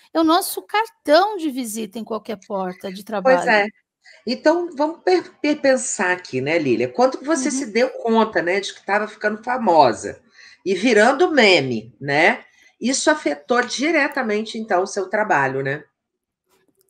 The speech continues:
Speaker 1: Na verdade, no primeiro momento, dois mil e treze, dois mil e quatorze,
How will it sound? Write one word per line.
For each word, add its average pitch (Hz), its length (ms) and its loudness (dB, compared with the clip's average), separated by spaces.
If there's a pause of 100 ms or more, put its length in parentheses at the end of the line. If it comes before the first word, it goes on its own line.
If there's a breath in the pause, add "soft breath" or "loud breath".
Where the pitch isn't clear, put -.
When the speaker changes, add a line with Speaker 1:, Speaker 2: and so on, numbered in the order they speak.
(160)
Speaker 1:
Na 226 180 0
verdade, 247 640 0
no 254 100 -4
primeiro 285 580 -4
momento, 254 520 -2
dois 208 300 -6
mil 247 160 -4
e 277 60 -2
treze, 214 420 -6
dois 202 240 -10
mil 196 120 -8
e 190 40 -8
quatorze, 220 840 -6